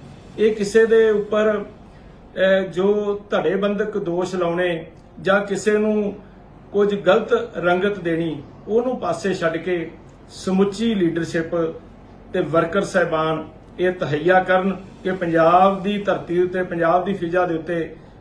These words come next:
ਸਾਡੀ ਖੇਤਰੀ ਪਾਰਟੀ ਜਿਹੜੀ ਚੌਦਾਂ ਦਸੰਬਰ ਉੱਨੀ ਸੌ ਵੀਹ ਨੂੰ ਹੋਂਦ ਵਿੱਚ ਆਈ ਸੀ, ਸ੍ਰੀ ਅਕਾਲ ਤਖਤ ਸਾਹਿਬ ਜੀ ਦੇ ਸਨਮੁਖ ਬਣੀ ਸੀ, ਜਿਸ ਦੇ ਪਹਿਲੇ ਪ੍ਰਧਾਨ ਜਥੇਦਾਰ ਸਰਮੁਖ ਸਿੰਘ ਝੁੰਬਾਲ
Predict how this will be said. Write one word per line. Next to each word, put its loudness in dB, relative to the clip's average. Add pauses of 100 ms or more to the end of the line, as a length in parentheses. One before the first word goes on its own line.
(120)
ਸਾਡੀ 2
ਖੇਤਰੀ 0
ਪਾਰਟੀ 0
ਜਿਹੜੀ 0
ਚੌਦਾਂ 0
ਦਸੰਬਰ -2 (1600)
ਉੱਨੀ 0
ਸੌ 0
ਵੀਹ 0
ਨੂੰ 0
ਹੋਂਦ -2
ਵਿੱਚ -2
ਆਈ 2
ਸੀ, -6
ਸ੍ਰੀ 0
ਅਕਾਲ 0
ਤਖਤ -4
ਸਾਹਿਬ -2
ਜੀ -6
ਦੇ -2
ਸਨਮੁਖ -4 (380)
ਬਣੀ 4
ਸੀ, 0 (380)
ਜਿਸ 2
ਦੇ 6
ਪਹਿਲੇ 2
ਪ੍ਰਧਾਨ 0
ਜਥੇਦਾਰ 2
ਸਰਮੁਖ -2
ਸਿੰਘ -6 (100)
ਝੁੰਬਾਲ 0